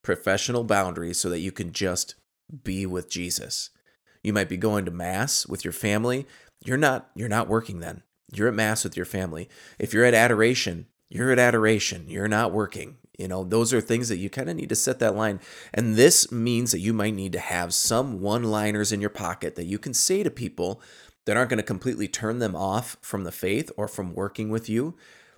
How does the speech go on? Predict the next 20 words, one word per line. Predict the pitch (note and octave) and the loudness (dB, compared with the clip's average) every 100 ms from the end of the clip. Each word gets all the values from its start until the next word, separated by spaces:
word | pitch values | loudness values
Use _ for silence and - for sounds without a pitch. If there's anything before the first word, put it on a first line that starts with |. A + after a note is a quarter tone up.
| _ | _
but | - A2+ - | 2 2 2
become | A2 - B2 | -4 -2 -2
those | A#2 G#2+ | 0 2
opportunities | G2+ G2 F#2 A2 G2+ G2 F#2+ | 2 2 -4 -2 0 -2 -2
for | - G2+ | -2 -2
crucial | - A#2+ - | -2 -2 -2
discussions | F#2+ F#2 - G2+ - F#2 F2+ - _ _ | -2 -4 -4 -6 -6 -4 -6 -6 _ _
that | G#2+ | 0
set | - C#3+ D#3 | 2 2 0
that | D3 | 0
line | A#2 C#3+ G#2+ | 0 0 -2
that | E2+ | -4
says, | - F#2+ - - | -2 -2 -4 -6
"I'm, | G#2 - | -8 -6
I'm | G2+ | -4
not | G2+ G#2 | -4 -2
working | A2+ - F2+ | -2 -4 -8
right | F#2 | -8
this | - F2+ | -8 -8
moment." | D2+ D#2 A#1+ | -8 -12 -16